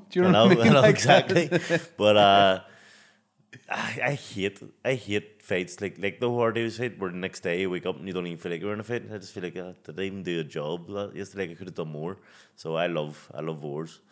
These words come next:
Speaker 2: Um, even in the gym, like, when sparring, me and Sean McComb have wars every,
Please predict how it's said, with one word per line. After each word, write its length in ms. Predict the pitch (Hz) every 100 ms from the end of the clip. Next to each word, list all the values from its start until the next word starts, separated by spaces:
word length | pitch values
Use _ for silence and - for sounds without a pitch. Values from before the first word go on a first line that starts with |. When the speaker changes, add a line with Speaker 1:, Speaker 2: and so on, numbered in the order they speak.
| _ _ _
Speaker 2:
Um, 200 | - 71 -
even 220 | 92 98
in 120 | 78
the 60 | 73
gym, 300 | 78 73 82
like, 140 | 82
when 120 | 80 78
sparring, 560 | - 71 69 82 82 _ _
me 120 | 87
and 120 | 87
Sean 220 | 80 71 73
McComb 260 | 71 76
have 100 | 82
wars 380 | 76 78 82 82
every, 240 | 80 80